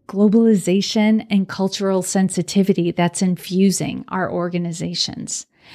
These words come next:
As workplaces become more diverse and globalized, the ability to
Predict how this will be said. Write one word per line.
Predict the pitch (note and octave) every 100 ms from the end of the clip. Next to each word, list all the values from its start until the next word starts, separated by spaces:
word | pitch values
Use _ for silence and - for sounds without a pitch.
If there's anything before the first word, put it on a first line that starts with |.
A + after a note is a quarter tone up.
| - _
As | G3+ G3
workplaces | F3+ F#3+ A3 - A#3+ A#3 C4 C4 B3+
become | G#3+ G3+ F#3+ F3 D#3+
more | F3+ F#3+
diverse | F#3+ F3+ E3+ F#3 A#3 -
and | F#3 F3
globalized, | E3+ F3 G#3 B3 C4+ D4 D4+ - - _ - _ -
the | G#3+
ability | F3+ G3+ G#3+ B3 C#4 C#4
to | A#3+